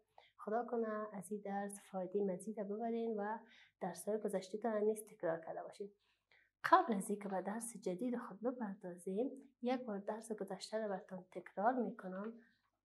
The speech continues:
تا که هم به شما مرور شود و هم بدانید که درس ما در کجا بود. درس گذشته ما بود حضرت محمد صلی الله علیه و سلم. ما شما خوانده بودیم، اما ما یک بار براتون تکرارش می‌کنم.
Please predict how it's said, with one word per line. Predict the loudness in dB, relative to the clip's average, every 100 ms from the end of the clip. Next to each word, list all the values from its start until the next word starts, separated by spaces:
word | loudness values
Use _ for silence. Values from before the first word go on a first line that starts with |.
| _
تا | 6 6 6 0
که | -2 -2 -6 -14 _ 0
هم | 4 4
به | 2
شما | -2 2 4
مرور | 4 2 -2
شود | -4 -2 0
و | -2
هم | -2 -4 -4 -2 0
بدانید | 0 2 2 0 -4
که |
درس | -6 -6 -6 -6
ما | -6 -6 -8
در | -10
کجا | -8 -6
بود. | -6 -12 -20 -20 -20 -12 0
درس | 2 4
گذشته | 6 6 4 2 2
ما | 2 2
بود | 2 0 -2
حضرت | -6 -2 -2 0
محمد | -2 -2 -4 -4 -4 -4 -4 -6
صلی | -8 -6 -6
الله | -2 -2 0 0 -2
علیه | 0 -4 -2
و | -2 -2
سلم. | -2 -2 -4 -8 _ _ -20 -20 2
ما | 4
شما | 6 4 2
خوانده | 2 0 2 2
بودیم، | 0 -6 -8 _ -8 2
اما | 6 6
ما | 6 4
یک | 2
بار | 2 4
براتون | 4 4 2 0
تکرارش | -6 -2 0 0 -2 -6
می‌کنم. | -6 -6 -10